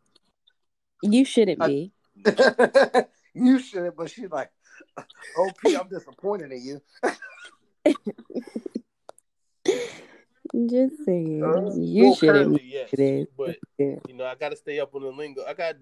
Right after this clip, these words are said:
Speaker 3: my,
Speaker 1: You got
Speaker 3: 'cause my
Speaker 1: to.
Speaker 3: nephew's in, like, my nephews are older. Like, all my nephews, like, twenty-one, twenty-two, nineteen, eighteen. And they be talking to me about shit. I be like, "Yo." My nephew, I'm showing this video like, "Nigga, you are seventeen. Don't show me any video in your phone."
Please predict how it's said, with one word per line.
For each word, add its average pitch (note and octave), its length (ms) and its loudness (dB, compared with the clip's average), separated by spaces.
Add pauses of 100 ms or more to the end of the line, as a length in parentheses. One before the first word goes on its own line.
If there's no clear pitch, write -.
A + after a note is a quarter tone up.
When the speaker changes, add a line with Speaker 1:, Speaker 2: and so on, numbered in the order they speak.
(120)
Speaker 3:
my, D3+ 200 -14
Speaker 1:
You F#3 140 -20 (800)
got E4 200 -4
Speaker 3:
'cause - 40 -18
my - 60 -6
Speaker 1:
to. A#3 60 2
Speaker 3:
nephew's F3+ 480 -4
in, C#3 120 -18
like, A#2 220 -12 (240)
my D#3 140 -10
nephews D#3+ 260 -8
are A#2 80 -14
older. B2 360 -8
Like, G#2 240 -16 (420)
all B2+ 100 -10
my D3 100 -4
nephews, A#2+ 720 -12 (240)
like, G#2 220 -16
twenty-one, A#2 640 -10
twenty-two, A#2 680 -10
nineteen, A2+ 460 -8 (120)
eighteen. A2 380 -12 (680)
And - 20 -10
they G3 100 4
be B3 80 -8
talking D#3 240 -6
to E3 80 -8
me D3+ 140 -10
about D3+ 220 -12
shit. D3+ 240 -14
I A3 40 -12
be G#3+ 100 -12
like, A2 280 -12
"Yo." A2+ 440 -10 (180)
My D3+ 120 -12
nephew, D3+ 220 -8
I'm F3 80 -6
showing D#3+ 200 -4
this C#3+ 100 -16
video D#3 180 -6
like, C#3+ 140 -8
"Nigga, D3+ 200 -10
you F#3 140 -8
are B2 80 -8
seventeen. C3+ 540 -8
Don't D3 120 -6
show - 140 -6
me G#2 100 -20
any E3 200 -4
video A#2+ 300 -10
in G#2 120 -12
your G2 80 -20
phone." F#2 140 -20